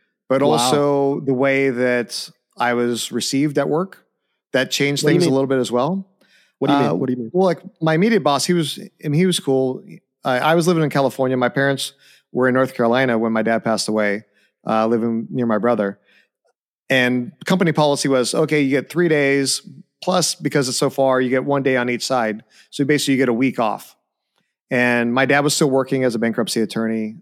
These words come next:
Speaker 1: uh, during that time. My mom
Speaker 2: Okay.
Speaker 1: is, is schizophrenic. Uh, you know,
Speaker 2: Ooh.
Speaker 1: she's older, and so she needs to be taken care of. And so there's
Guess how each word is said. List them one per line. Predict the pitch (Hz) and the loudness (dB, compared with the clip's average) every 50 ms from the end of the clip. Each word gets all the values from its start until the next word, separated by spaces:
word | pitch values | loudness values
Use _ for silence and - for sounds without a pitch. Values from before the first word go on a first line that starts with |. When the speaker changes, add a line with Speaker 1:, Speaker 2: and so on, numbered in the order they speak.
| - | -14
Speaker 1:
uh, | - 117 | -10 -8
during | 107 104 117 117 | -4 -4 -2 -2
that | 113 110 - | -2 -4 -4
time. | - 117 113 110 110 110 107 110 - _ _ _ _ _ - | -4 -2 -2 0 0 -2 -2 -4 -8 _ _ _ _ _ -6
My | - 117 | -4 0
mom | 117 120 123 131 131 127 127 131 | 2 2 4 4 4 2 2 0
Speaker 2:
Okay. | 127 131 | 0 0
Speaker 1:
is, | 131 120 120 - - | -2 -4 -4 -4 -2
is | 147 127 - - - | -2 -2 -2 0 -2
schizophrenic. | 135 - 135 120 - 123 117 117 117 117 - - _ _ _ _ _ _ _ _ _ _ - | -2 -2 -2 -2 0 0 0 0 0 -2 -4 -10 _ _ _ _ _ _ _ _ _ _ -4
Uh, | 113 113 113 113 113 120 | -2 0 0 0 0 0
you | - 131 | 2 2
know, | 139 | 2
Speaker 2:
Ooh. | 135 | 2
Speaker 1:
she's | 120 - 131 117 | 2 0 -2 0
older, | 127 127 120 123 120 123 120 117 117 117 113 _ _ _ _ _ _ - | 2 2 2 2 2 2 2 2 0 -2 -4 _ _ _ _ _ _ -12
and | 110 104 | -8 -4
so | - 123 | -4 -2
she | 107 - - 139 | -2 -2 0 0
needs | 139 139 131 127 120 - - | 0 0 0 0 -2 -6 -6
to | - 120 | -4 -4
be | 127 113 | -4 -2
taken | - 120 107 120 113 | -2 -4 -4 -4 -6
care | - 113 110 107 107 | -4 -2 0 0 0
of. | 107 104 - - _ _ _ _ _ _ _ _ - - | 0 -2 -4 -10 _ _ _ _ _ _ _ _ -8 -6
And | 127 117 | -4 -2
so | - - 131 131 | 0 0 0 2
there's | 127 143 156 156 139 - - - - | 2 2 2 2 0 -2 -4 -8 -10